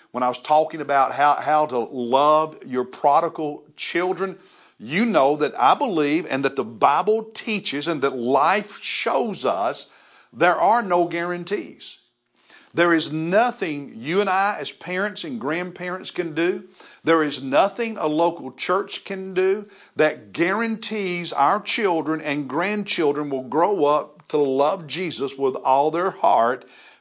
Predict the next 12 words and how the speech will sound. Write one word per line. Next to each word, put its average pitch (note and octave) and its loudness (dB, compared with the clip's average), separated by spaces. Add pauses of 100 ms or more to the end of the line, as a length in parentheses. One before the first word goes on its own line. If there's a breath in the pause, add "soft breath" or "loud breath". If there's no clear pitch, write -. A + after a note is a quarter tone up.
be E3 0
the C3 2
real F#3 -2
deal E3 0
as B2 -2
a C3+ -4
disciple, C3+ 0 (300 loud breath)
and D3+ 2
actually F3 2 (300 loud breath)
definitely D3 0 (200 loud breath)
be C#3+ 0
ready C#3+ 0